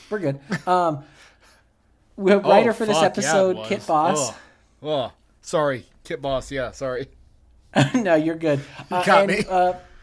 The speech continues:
Speaker 1: you fine folks here, I, I would give you a cast of characters, except for the wiki does not have one, and I remembered halfway through watching this episode I should have been writing it down.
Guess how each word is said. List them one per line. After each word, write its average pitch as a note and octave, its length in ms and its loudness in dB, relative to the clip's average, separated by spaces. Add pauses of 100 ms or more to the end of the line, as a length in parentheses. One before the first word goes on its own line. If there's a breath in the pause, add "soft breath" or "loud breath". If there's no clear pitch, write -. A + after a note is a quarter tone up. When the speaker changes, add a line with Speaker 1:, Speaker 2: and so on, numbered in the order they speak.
(220 soft breath)
Speaker 1:
you G3+ 200 -2
fine A#3+ 280 -4
folks A3 300 -2
here, F#3+ 300 0
I, F3+ 180 0
I F3+ 160 0
would F#3 180 -2
give G#3 240 -10
you A3+ 160 -6
a G#3+ 80 -2
cast G3 320 -4
of E3+ 80 -20
characters, C#3 520 -6
except D3+ 360 -8
for E3+ 120 -8
the D#3 100 -6
wiki E3+ 280 -6
does D#3 280 -4
not D#3 140 -8
have D3 280 -6
one, F3 240 -6
and C#3+ 220 -6
I C#3+ 40 0
remembered D3+ 400 -4
halfway C#3+ 280 -6
through C#3 140 -12
watching C3+ 340 -6
this C3+ 160 -6
episode C3+ 380 -8
I A#2+ 40 -8
should C3 180 -12
have C3 60 -8
been B2+ 120 -10
writing B2+ 260 -10
it A2+ 100 -18
down. G3 340 -4